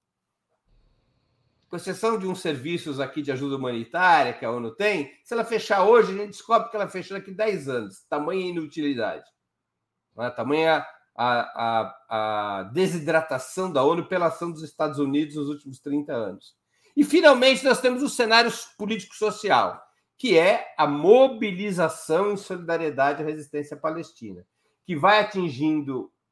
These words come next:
padrões razoáveis nos países ocidentais, nas potências ocidentais, mesmo nos Estados Unidos, em Nova York, no Reino Unido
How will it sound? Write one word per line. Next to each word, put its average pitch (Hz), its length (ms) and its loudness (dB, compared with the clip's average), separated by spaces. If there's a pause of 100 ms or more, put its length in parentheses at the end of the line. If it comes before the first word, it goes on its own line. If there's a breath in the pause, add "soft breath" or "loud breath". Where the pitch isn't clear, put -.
(300)
padrões 135 480 2
razoáveis 139 840 4
nos 127 180 -12
países 120 380 -6
ocidentais, 117 1160 -6 (160)
nas 104 200 -14
potências 110 480 -14
ocidentais, 147 600 -4 (360)
mesmo 127 280 -2
nos 113 140 -6
Estados 113 340 -8
Unidos, 135 380 -6
em 104 40 -12
Nova 113 300 -4
York, 123 520 0
no 95 120 -10
Reino 120 260 -2
Unido 123 760 -4